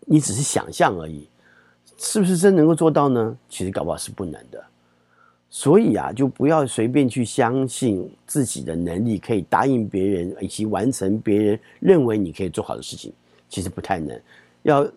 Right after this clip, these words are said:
让自己不断能够练习，把自己做得更好、更棒，才有机会啊，才有机会实践。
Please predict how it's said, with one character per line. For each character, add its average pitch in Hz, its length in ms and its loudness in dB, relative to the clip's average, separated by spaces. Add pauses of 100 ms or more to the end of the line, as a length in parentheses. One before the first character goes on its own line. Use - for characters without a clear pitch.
让 147 180 2
自 151 100 -4
己 117 120 -2
不 135 200 -2
断 135 220 2
能 131 100 2
够 139 140 4
练 151 280 2
习， 87 300 -6
把 82 200 -8
自 123 100 -8
己 117 100 -2
做 127 160 0
得 107 120 2
更 131 180 2
好、 71 200 -6
更 120 220 0
棒， 98 220 -2
才 - 160 -6
有 92 80 -4
机 92 240 -6
会 85 220 -6
啊， - 120 -12 (220)
才 - 140 -2
有 127 60 4
机 127 140 -4
会 131 140 2
实 - 240 -6
践。 110 260 -2